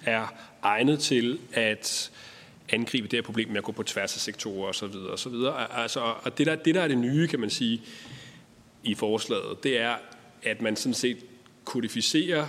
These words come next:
den praksis, der ligger fra E U-domstolen. Og det, det handler om, er meget med at,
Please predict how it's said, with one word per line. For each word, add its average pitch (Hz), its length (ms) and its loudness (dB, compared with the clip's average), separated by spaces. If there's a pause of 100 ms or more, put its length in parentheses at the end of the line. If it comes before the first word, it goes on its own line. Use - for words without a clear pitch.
(240)
den 117 160 2
praksis, - 640 -4
der 110 80 0
ligger 107 400 0 (220)
fra 107 240 -4
E 101 120 -4
U-domstolen. 104 760 -8
Og 104 160 -6
det, 110 80 -6
det 110 100 -4
handler 131 240 4
om, 127 140 2
er 117 140 0
meget 117 320 0
med 117 220 2
at, 107 240 -2